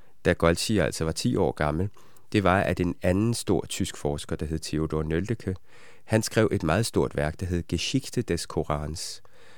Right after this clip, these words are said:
Altså, pludselig var Koranen, det var et værk, som havde en bestemt historie, som var blevet til i faser,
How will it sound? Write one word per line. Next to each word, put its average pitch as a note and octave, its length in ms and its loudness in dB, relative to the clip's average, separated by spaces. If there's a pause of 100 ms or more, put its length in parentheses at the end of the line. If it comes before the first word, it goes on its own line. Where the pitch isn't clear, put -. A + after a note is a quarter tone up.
(160)
Altså, G2 200 0
pludselig C3+ 400 0
var G2 80 4
Koranen, F2+ 640 2
det G#2+ 100 4
var A2 280 2
et F2+ 240 -2
værk, E2+ 260 2
som G2+ 220 0
havde F2+ 160 2
en A2 80 0
bestemt - 420 -2
historie, F#2+ 540 -2 (640)
som F#2+ 200 2
var F2+ 80 2
blevet F2+ 240 2
til A#2 340 2 (160)
i F#2 100 -2
faser, F2+ 560 2